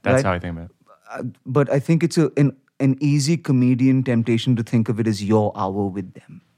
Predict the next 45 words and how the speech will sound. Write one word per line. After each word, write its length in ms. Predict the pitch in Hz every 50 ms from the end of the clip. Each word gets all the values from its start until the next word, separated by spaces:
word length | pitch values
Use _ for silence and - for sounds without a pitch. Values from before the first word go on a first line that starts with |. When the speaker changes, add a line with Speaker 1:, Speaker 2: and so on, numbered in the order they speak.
| _ _ _
Speaker 1:
Yeah. 120 | - 107 123
Speaker 2:
You 80 | 123
know, 120 | 113 113 104 - - - _
'cause 140 | - 131 117
I've 220 | 143 135 131 120 117
worked 240 | 135 139 131 131 -
really 220 | 180 190 170 156
hard 280 | 120 127 123 123 117 -
to 40 | 131
get 240 | 104 123 127 117 -
my 320 | 131 120 113 117 117 117
hour 320 | 117 107 104 110 113 110 110
with 240 | 98 107 104 92 95
them. 340 | 104 90 90 - - - - - - - - - _ _ _ _
It's 180 | - 165 - -
not 200 | 226 269 294 240
about 320 | 160 127 110 95 98 -
them. 160 | - - - 107
Speaker 1:
No. 180 | 98 90 82 - _ _ _ _
Speaker 2:
They 140 | - 120 117
got 200 | 123 127 110 104
babysitters 680 | 113 110 110 104 120 117 - 135 131 135 143 143 135
they 80 | 120 123
Speaker 1:
Yeah. 40 | 120 - - 170 165
Speaker 2:
saved 180 | - 120 110
for 140 | - - 117
weeks. 480 | 110 98 95 113 123 147 147 - - -
Speaker 1:
Of 60 | -
course. 160 | 120 120 117
Speaker 2:
They, 320 | 117 113 110 104 71 76 80
uh, 160 | 104 65 58 - - -
they 260 | 110 123 107 139 165
put 200 | 165 - - 196 196
a 40 |
lot 240 | 180 165 151 151 156
on 120 | 170 170 165
the 80 | 165
table 300 | 139 160 175 214 208 226
to 80 | 170 143
come 220 | - 156 143 139
and 140 | 143 143 135
see 220 | - - 208 226 202
you, 520 | 160 107 82 - - - - - - - - - -
you 160 | - 131 127 120
know. 180 | 120 120 117